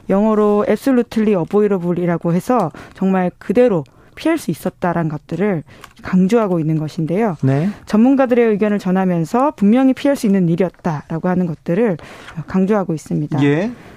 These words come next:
Speaker 1: 코로나 일구 규제가 풀리면서 수만 명의 젊은이들로 떠들썩했던 이번 할로윈 행사에서 그런 일은 일어나지 않았다.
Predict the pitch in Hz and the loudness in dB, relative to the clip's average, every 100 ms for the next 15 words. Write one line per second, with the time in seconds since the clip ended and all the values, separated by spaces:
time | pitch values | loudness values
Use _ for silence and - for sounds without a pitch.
0 | - - 269 277 285 262 247 254 - 208 | -20 -4 0 2 2 2 2 0 0 0
1 | 220 220 214 233 226 190 185 294 - 269 | 2 2 0 2 2 2 0 -2 2 2
2 | 254 247 233 208 190 202 185 190 190 - | 4 4 2 2 2 2 2 2 0 0
3 | 240 - 226 190 - 196 175 180 190 285 | -2 -2 -2 -2 -2 0 0 0 0 0
4 | 294 285 226 180 180 175 160 220 262 302 | 2 2 2 2 0 -2 -2 -2 -2 -4
5 | - - - 208 220 185 202 294 220 208 | -14 -20 -4 0 2 2 2 0 0 0
6 | 202 196 185 165 170 180 - 147 | 0 -2 -4 -2 -2 -4 -4 -6